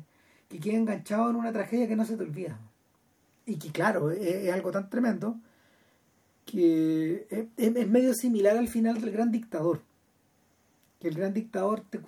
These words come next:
pero, pero, eh, pero, eh, eh, puede ser el, puede ser el reverso del final del Gran Dictador, porque el Gran Dictador termina en una apoteosis tal que,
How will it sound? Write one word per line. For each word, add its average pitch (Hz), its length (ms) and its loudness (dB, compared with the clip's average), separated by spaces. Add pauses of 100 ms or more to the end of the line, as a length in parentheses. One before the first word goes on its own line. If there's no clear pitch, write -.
pero, 190 180 4
pero, 185 180 4
eh, 196 260 -4
pero, 202 160 -4
eh, 226 60 -8
eh, 226 420 4
puede 262 160 2
ser 277 160 2
el, 247 140 0
puede 262 320 -4
ser 277 160 0
el 247 120 0
reverso 196 440 0
del 165 120 -2
final 170 280 -6
del 165 80 -4
Gran 170 140 -4
Dictador, 160 420 -8
porque 160 320 -8 (380)
el 160 80 -12
Gran 196 180 0
Dictador 220 480 0
termina 208 320 2
en 220 80 4
una 214 140 0
apoteosis 190 500 0 (100)
tal 160 340 -2 (1040)
que, 160 800 -2